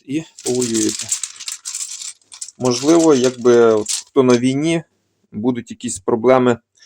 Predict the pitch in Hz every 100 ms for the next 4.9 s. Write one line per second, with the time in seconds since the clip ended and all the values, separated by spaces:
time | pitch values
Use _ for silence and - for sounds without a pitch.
0 | _ _ _ 107 - 113 127 131 131 120
1 | 113 110 110 117 120 123 - 117 117 110
2 | 110 117 117 113 110 117 - 127 131 127
3 | - 104 101 104 - 113 107 - 113 113
4 | 110 104 - 107 104 104 - 139 127